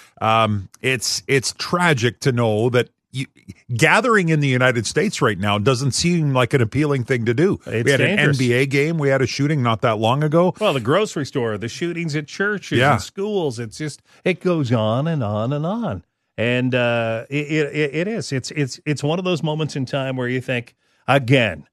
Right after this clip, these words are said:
Speaker 2: a large crowd. Do I ever want to do that?
Speaker 1: Yeah.
Speaker 2: Uh, certainly not stateside, but it can happen here too.
Speaker 1: Well, for sure it can. I, I think back, we took the kids down, uh, one year. We spent New Year's Eve in Vegas, and so we were walking the Strip,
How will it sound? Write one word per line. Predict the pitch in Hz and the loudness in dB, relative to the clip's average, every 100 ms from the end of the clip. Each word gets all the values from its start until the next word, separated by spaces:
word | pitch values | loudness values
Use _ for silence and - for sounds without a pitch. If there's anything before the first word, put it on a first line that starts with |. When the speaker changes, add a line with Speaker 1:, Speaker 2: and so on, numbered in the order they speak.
| _ | _
Speaker 2:
a | 117 117 | 2 4
large | 123 147 147 - | 4 2 0 0
crowd. | 131 107 98 98 - _ _ _ _ _ - - | 2 2 2 0 -4 _ _ _ _ _ -12 -2
Do | 107 113 | 2 4
I | 120 127 | 4 2
ever | 120 | 0
want | 117 113 | 0 0
to | 110 | -2
do | 107 | -2
that? | 107 107 139 _ | -2 -2 -4 _
Speaker 1:
Yeah. | 101 | -8
Speaker 2:
Uh, | 107 92 82 | -6 -8 -10
certainly | 82 135 139 127 | -6 -2 0 0
not | 123 117 | 0 -2
stateside, | - 117 143 - 113 95 | -4 -4 -4 0 0 0
but | 104 170 | 0 0
it | |
can | - 247 | 0 0
happen | 208 233 262 | 0 -2 -4
here | 294 | -6
too. | - 320 | -6 -2
Speaker 1:
Well, | 302 151 | 0 0
for | 127 143 | 0 -2
sure | - 165 | 0 0
it | 156 - | 0 0
can. | 147 131 113 | 2 2 2
I, | 117 135 113 156 | 0 0 2 0
I | |
think | 247 320 | 0 -2
back, | - 160 - | 0 0 0
we | 147 | -2
took | 160 208 - | 0 -2 -2
the | |
kids | 139 170 143 101 | 0 0 0 0
down, | 127 135 139 131 | 4 4 4 2
uh, | 127 117 | 2 4
one | 139 143 | 2 2
year. | 139 127 | 2 4
We | 120 | 2
spent | - 135 127 | 0 -2 -2
New | 101 120 | 0 2
Year's | 160 143 120 123 | 4 4 2 -2
Eve | 143 143 120 101 120 | -2 0 0 -2 0
in | 113 107 | 2 4
Vegas, | 127 107 78 - | 2 2 -2 -4
and | 107 | -4
so | - 117 | -2 0
we | 117 | 0
were | 117 113 - - - | 0 -2 -6 -20 -10
walking | 113 151 175 180 151 | 0 2 2 -2 -2
the | 139 | 0
Strip, | - - 147 165 - | -2 -2 2 2 0